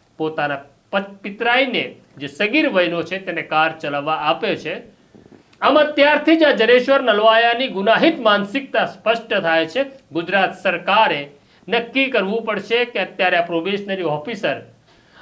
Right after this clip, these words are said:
અત્યારે પ્રોબેશન પર છે, ત્યારે જો આ ગુનાહિત માનસિકતા ધરાવે છે અને આ ઘટના પછી પોતે આરોપી થાય તેમ હોવા છતાં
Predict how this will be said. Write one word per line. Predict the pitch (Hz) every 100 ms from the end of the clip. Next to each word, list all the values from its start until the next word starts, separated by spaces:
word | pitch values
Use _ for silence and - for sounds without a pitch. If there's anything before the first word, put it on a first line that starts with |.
| -
અત્યારે | 220 240 262
પ્રોબેશન | 254 240 226 285 320 302 294
પર | 285 269
છે, | - 277
ત્યારે | 285 240 240 240
જો | 226
આ | 220 196
ગુનાહિત | 196 208 214 208
માનસિકતા | 196 185 190 220 220 190
ધરાવે | 160 180 202 226
છે | 214 247 285 - _ _ _ _ _ _ _ _ 156
અને | 185
આ | 190 190 160 - - _ _ _ _ _ _ _
ઘટના | 139 170 185 240 254
પછી | 226 165 - 170 190 -
પોતે | 170 170
આરોપી | 175 160 170 202 202 190
થાય | 151 156
તેમ | 156 160 151
હોવા | 139 170 220
છતાં | 196 151 156 160